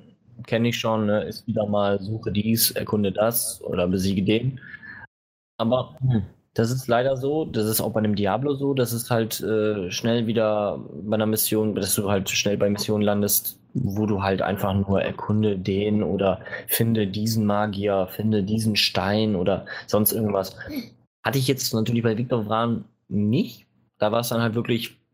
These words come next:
finde erstmal den Adrian, ne, fuchs dich da durch, äh, zu ihm und, äh, such ihn auf und finde heraus, was eigentlich mit dieser Kackstadt los ist, warum, wieso, weshalb.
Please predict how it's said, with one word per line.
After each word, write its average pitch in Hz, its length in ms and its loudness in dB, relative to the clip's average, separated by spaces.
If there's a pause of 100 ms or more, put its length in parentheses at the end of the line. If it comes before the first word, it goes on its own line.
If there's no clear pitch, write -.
(120)
finde 139 240 0
erstmal 113 300 0
den 107 160 -2
Adrian, 175 680 0 (580)
ne, 131 240 2
fuchs - 320 -2
dich 127 140 -2
da 104 140 2
durch, 151 560 0
äh, 107 240 2
zu 175 240 0
ihm 185 520 0 (100)
und, 113 400 0
äh, 98 300 2 (300)
such 120 240 2
ihn 113 160 2
auf 170 340 0 (1160)
und 123 260 2 (460)
finde 139 240 2
heraus, 113 400 0
was 110 180 0
eigentlich 110 220 -4
mit 110 140 0
dieser 101 200 0
Kackstadt - 480 -2
los 95 220 0
ist, 113 220 -2
warum, 101 240 0
wieso, 95 180 -2
weshalb. 123 440 0